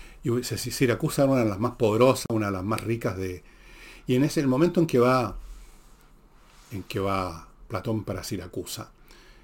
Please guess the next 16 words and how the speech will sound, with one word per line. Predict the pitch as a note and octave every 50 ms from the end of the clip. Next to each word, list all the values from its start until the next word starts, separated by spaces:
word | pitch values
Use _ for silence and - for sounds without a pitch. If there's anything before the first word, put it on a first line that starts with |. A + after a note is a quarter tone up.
| - - -
Siracusa | - - B2+ A2 A2 - D#3+ D#3+ - - E3 D#3 D3+ -
era | D3 D3 D3 D3+ D3 D3+ D3 D3 C#3 C3+ C3 B2+ B2 A#2 A2
gobernada | G2+ F#2+ A2+ A2 A2 A2+ B2 C3+ C#3+ D3+ C#3
por | C#3+ B2+
un | C#3 -
tirano, | - - - G#3 B2+ F#2+ F2 - - - - - - - - - - - - - - - - - - - - - - - - - - - - - A2 - -
que | A2
se | G#2+ A#2 A#2
llamaba | G#2+ - A#2+ A2 A2+ A#2 A#2+ B2+
Dionisio. | C#3 D#3+ E3 F#3 E3 D#3 - - - - - - - - - - - - - - - - - - - - - - - - - - - -
Entonces | - - B2+ - -
ustedes | - - D3+ D3 C#3
ven | B2+ C#3 C#3+
que | C#3 - A#2+
para | A2+ G2+ G2+
hacer, | - - C#3 B2+ B2+